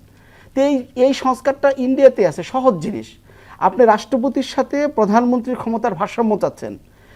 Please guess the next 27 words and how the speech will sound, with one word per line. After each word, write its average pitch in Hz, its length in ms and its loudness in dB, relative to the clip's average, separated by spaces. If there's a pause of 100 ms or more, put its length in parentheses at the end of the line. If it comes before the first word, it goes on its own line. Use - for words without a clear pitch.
(160)
তাহলে 247 300 4
সেটা 240 260 -2
কিন্তু 247 200 -4
পাকিস্তানে 208 600 -6
আছে। - 180 -20 (460)
কিন্তু 226 180 0
দুর্ভাগ্যজনকভাবে 220 1000 0 (280)
আপনার 226 300 -2 (120)
ইসাক 247 240 -2
আলী 247 300 -2 (100)
সহ 214 380 4
এবং 202 480 4
ফারুক 240 320 4
আহমেদ 214 260 2
লাগারি 135 340 0 (420)
দুটো 220 320 0
রাষ্ট্রপতি 254 560 2
কিন্তু 247 240 -4
নির্বাচিত 226 560 2
ছিল 254 260 -2
হলো 262 340 4 (100)
বে-, 156 120 4
বেনজির 202 440 4
ভুট্টোর, 175 360 -2 (360)
কিন্তু 220 180 0
বেনজির 262 420 6
ভুট্টোর 285 460 -2